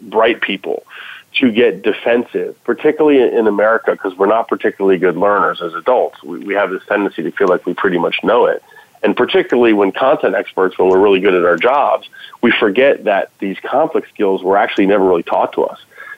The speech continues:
So we can, we can, some people are gonna be able to be more successful based upon their personality, based upon how they're hardwired, based upon their,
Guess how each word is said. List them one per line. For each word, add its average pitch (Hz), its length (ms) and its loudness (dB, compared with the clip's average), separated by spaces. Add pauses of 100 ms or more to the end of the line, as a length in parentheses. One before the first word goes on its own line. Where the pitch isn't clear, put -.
(120)
So 104 380 4
we 104 200 2
can, 104 300 0 (540)
we 113 180 0
can, 95 320 -2 (140)
some 143 200 2
people 143 280 2
are 110 100 2
gonna 104 180 -2
be 98 180 -2
able 98 180 -4
to - 80 -14
be 98 120 -8
more 92 200 0
successful - 640 -2
based 98 280 0
upon 101 300 0
their 90 120 2
personality, 113 720 2
based 92 300 0
upon 92 440 0 (300)
how 98 160 -2
they're 92 160 2
hardwired, 123 760 2
based 95 260 -2
upon 95 440 -2
their, 90 280 0